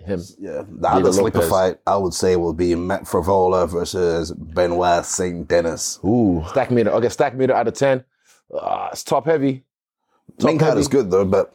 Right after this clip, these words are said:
Speaker 1: Yeah, main card's good. Top heavy. I'll give it a, uh, give it a, uh, but it's gonna be crazy. The fights are gonna be crazy, especially even, like, Tom versus Sergey. I'm really excited for that. Gilles versus Pereira. Mm,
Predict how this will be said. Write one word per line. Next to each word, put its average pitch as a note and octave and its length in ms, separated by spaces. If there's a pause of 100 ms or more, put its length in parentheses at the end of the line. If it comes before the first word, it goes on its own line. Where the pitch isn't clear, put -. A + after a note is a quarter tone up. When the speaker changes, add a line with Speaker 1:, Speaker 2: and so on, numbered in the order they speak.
Speaker 1:
Yeah, C3 120
main D3+ 180
card's C#3 260
good. C3+ 240
Top C3+ 220
heavy. C3 240 (100)
I'll C3+ 100
give D3 140
it C3+ 80
a, C3 100
uh, B2 460 (420)
give F3 120
it - 140 (260)
a, - 20
uh, D#3+ 520 (720)
but - 80
it's - 100
gonna D#3+ 120
be D3 100
crazy. E3 600
The A#2+ 80
fights D3 260
are C#3 40
gonna C#3 100
be C3 80
crazy, A2 500
especially B2+ 280
even, A#2+ 200
like, G#2 340
Tom B2 280
versus G2+ 800
Sergey. A#2 500
I'm G2+ 180
really A2+ 200
excited G#2+ 300
for G2+ 140
that. G#2 260 (460)
Gilles G#2+ 200
versus A2 240 (580)
Pereira. A2+ 640 (420)
Mm, F2 920